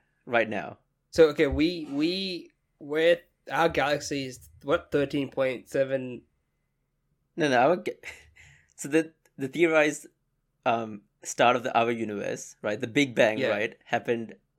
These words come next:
Speaker 2: Yeah.
Speaker 1: thirteen point eight or thirteen point seven billion years ago.
Speaker 2: And then what about the other one?
Speaker 1: And we just got a photo of a galaxy that's,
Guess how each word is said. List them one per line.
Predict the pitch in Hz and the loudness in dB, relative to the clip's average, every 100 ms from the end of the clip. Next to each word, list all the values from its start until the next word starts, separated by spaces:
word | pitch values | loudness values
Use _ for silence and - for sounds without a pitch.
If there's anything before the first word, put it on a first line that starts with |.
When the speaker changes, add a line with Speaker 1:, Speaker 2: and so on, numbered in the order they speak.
| - | 0
Speaker 2:
Yeah. | 135 | 2
Speaker 1:
thirteen | 117 139 | 2 -2
point | 127 123 | 0 0
eight | 113 107 - - | 0 -4 -8 -8
or | 113 | -2
thirteen | 123 135 147 | -2 -2 -6
point | 117 | -6
seven | 120 117 107 | -6 -6 -6
billion | 113 107 104 | -4 -4 -6
years | 104 98 | -8 -8
ago. | 98 - - _ _ _ _ _ - - - - | -10 -10 -14 _ _ _ _ _ -20 -18 -18 -12
Speaker 2:
And | 131 | -4
then | 131 | -4
what | 131 117 131 | -4 -6 -4
about | 135 131 | -2 -2
the | 120 | -4
other | 123 117 | -6 -6
one? | 113 104 120 _ _ _ _ | -8 -10 -16 _ _ _ _
Speaker 1:
And | 113 113 | -6 -4
we | 123 131 131 - | -2 -2 -4 -4
just | 131 123 | -6 -2
got | 127 | -2
a | 120 | -2
photo | - 107 98 101 104 - | -2 -2 -2 -4 -8 -8
of | 104 101 120 | -8 -8 -8
a | |
galaxy | 107 101 101 104 | -4 -4 -6 -10
that's, | 98 87 - - - | -8 -8 -10 -16 -20